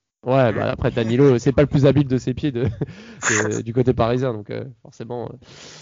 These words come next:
Mais, mais en tout cas, c'est vrai que, euh, moi, ce qui m'avait fait un peu plaisir, c'était que déjà, on avait vu Paredes inscrire un coup franc à Strasbourg, Neymar n'était pas là, là, on voit Sarabia. Enfin, en fait, on se rend compte qu'à Paris, il y a quand même beaucoup plus de talent, entre guillemets, qu'on peut l'imaginer,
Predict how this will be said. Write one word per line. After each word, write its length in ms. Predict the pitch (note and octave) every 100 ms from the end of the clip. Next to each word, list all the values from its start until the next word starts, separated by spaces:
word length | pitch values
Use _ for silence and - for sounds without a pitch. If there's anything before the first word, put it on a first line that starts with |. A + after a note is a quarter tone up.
| A#2
Mais, 180 | B2 A#2+
mais 100 | C#3+
en 80 | C#3
tout 120 | D3
cas, 120 | A#2
c'est 140 | -
vrai 160 | C#3 F3+
que, 140 | -
euh, 180 | B2 C3+
moi, 220 | - D#3+ G3+
ce 80 |
qui 80 | -
m'avait 160 | C3+ C3
fait 140 | -
un 40 | D3+
peu 140 | D#3+
plaisir, 460 | - C3+ C3 F3+ -
c'était 320 | A#2 D3+ D3
que 240 | C#3+ D3
déjà, 280 | B2+ B2 D3+
on 60 | B2+
avait 80 |
vu 140 | A2 A#2
Paredes 440 | B2+ A#2+ B2 C#3 C3 - _
inscrire 280 | A#2 - A#2
un 80 | A#2
coup 120 | A#2
franc 140 | A2+
à 40 | A2+
Strasbourg, 580 | A2+ A#2 A#2 D#3+ E3+ - _ _
Neymar 320 | A#2+ A#2+ B2+ B2
n'était 180 | A#2 B2
pas 160 | B2
là, 320 | C#3 D#3+ E3+ - _ -
là, 80 | B2+
on 20 |
voit 100 | B2
Sarabia. 540 | B2 A#2+ A#2+ B2+ E3
Enfin, 240 | E3 C3 A2+ - -
en 80 |
fait, 200 | B2 F#3+
on 40 | C3+
se 80 | -
rend 100 | B2+
compte 180 | F3+
qu'à 140 | D3+ A#2+
Paris, 260 | B2+ C#3
il 40 | C#3
y 20 |
a 60 | A2+
quand 160 | C3
même 180 | C3+ D3
beaucoup 580 | A2+ D3 D#3 D3+ - D3+
plus 240 | - D3
de 100 | B2
talent, 300 | B2 C3+ C3+
entre 160 | C3 C3+
guillemets, 240 | B2 C#3
qu'on 160 | B2 A#2
peut 140 | B2
l'imaginer, 720 | A#2+ A#2+ A#2+ A2+ B2+ D3+ D3+